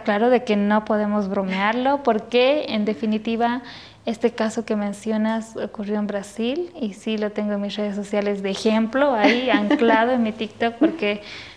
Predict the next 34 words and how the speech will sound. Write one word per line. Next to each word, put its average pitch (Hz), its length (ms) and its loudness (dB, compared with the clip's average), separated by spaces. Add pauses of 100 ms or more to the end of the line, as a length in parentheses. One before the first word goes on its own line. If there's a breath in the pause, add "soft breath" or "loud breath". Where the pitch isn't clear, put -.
es 208 360 2
bueno 208 380 2
que 190 260 -2
los 196 220 -2
novios 214 460 0
sepan 226 540 0
de 214 160 -2
que 190 560 -2
sí 220 120 -4
es 196 160 -4
bueno 226 300 4
tener 220 260 2
buen 208 380 -2
sentido 226 420 2
del 214 140 2
buen 220 180 2
humor, 226 360 2 (360 loud breath)
pero 190 180 -6
no 196 120 0
en 214 100 2
extremo, 202 380 -4 (180)
no 214 140 0
en 220 160 4
esas 226 260 0
circunstancias, 202 840 -4
porque 202 480 -4 (640 loud breath)
cuando 208 880 4
uno 285 200 2
de 302 80 0
los 233 220 0
novios 214 640 0 (420 loud breath)
responde 226 720 0
de 202 140 -6
forma 220 640 0